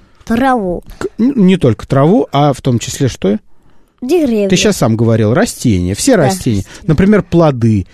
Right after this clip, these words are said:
Speaker 2: А, э,
Speaker 1: Да.
Speaker 2: животные, которые едят плоды, например, обезьяны или птицы,
Speaker 1: Да.
Speaker 2: их называют плодоядные. Плодоядные, значит, те, которые плодами питаются.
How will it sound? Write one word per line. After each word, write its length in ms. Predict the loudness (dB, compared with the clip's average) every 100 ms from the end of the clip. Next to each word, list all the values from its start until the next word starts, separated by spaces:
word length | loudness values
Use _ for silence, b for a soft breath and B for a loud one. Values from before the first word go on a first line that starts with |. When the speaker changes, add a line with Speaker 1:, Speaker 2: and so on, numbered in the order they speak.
| b b b b
Speaker 2:
А, 160 | -2 -2 -2 -4
э, 260 | -4 -6 -10 -14 -14 -8
Speaker 1:
Да. 260 | -6 -4 0
Speaker 2:
животные, 380 | 2 2 2 0
которые 380 | 0 2 2
едят 240 | 2 0 0
плоды, 440 | 0 2 2 2
например, 360 | 2 0 0 0
обезьяны 580 | -2 -2 0 2 2 2
или 100 | 0
птицы, 500 | -2 -2 -2 0 -4 B B B
Speaker 1:
Да. 60 | 0
Speaker 2:
их 60 |
называют 320 | 2 2 0 2
плодоядные. 1080 | 2 4 2 2 2 0 -2 -4 -4 -8 _ b b b b -4
Плодоядные, 600 | 0 2 2 2 2 0
значит, 180 | 0 -4
те, 80 | -4
которые 300 | -4 -4 -2
плодами 400 | -2 -2 -2 -6
питаются. 520 | -10 -8 -10 -12